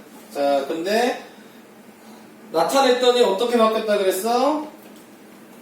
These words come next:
Y분의 십일이 됐다고 얘기를 한 거고, 그 다음에 또 뭐라고 나왔냐면 유한소수가 또 돼야 된대요. 그럼 분모를 소인수분해 또 해봐야 되겠죠? 삼백을 소인수분해 해보니까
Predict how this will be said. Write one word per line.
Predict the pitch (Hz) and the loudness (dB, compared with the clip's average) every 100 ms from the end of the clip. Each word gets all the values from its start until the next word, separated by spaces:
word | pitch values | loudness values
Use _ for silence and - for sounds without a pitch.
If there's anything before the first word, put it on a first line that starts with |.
| - - - - - - | -20 -20 -20 -20 -20 -6
Y분의 | 135 170 220 226 220 208 | 0 2 4 2 0 0
십일이 | - 220 220 208 190 | 0 -4 -6 -4 -4
됐다고 | 156 - 147 147 123 | -6 -4 -6 -4 -6
얘기를 | 113 127 | -6 -8
한 | 180 - | -10 -8
거고, | 165 143 139 - 151 | -6 -4 -4 -4 -6
그 | 165 | -8
다음에 | 170 175 180 185 | -4 -4 -4 -6
또 | 190 | -4
뭐라고 | 151 165 170 | -2 -2 -4
나왔냐면 | 156 156 160 | -4 -6 -8
유한소수가 | 143 170 277 262 254 247 226 | -2 0 0 -2 -2 -2 -2
또 | 226 | 0
돼야 | 208 196 | 0 -2
된대요. | 202 185 185 214 - - - - - | -2 -4 -2 -2 -2 -10 -20 -20 -4
그럼 | 220 | -4
분모를 | 220 240 294 285 | 0 2 4 4
소인수분해 | 285 294 285 262 247 240 | 2 0 0 -2 -2 0
또 | 254 | 0
해봐야 | 262 269 262 | 2 2 2
되겠죠? | 233 214 220 | 2 0 -2
삼백을 | 214 247 254 254 233 | -4 -2 0 0 0
소인수분해 | 233 247 233 220 202 | 0 -2 -2 -2 0
해보니까 | 220 233 226 214 180 185 208 - - | 0 0 -4 -2 0 2 0 0 -4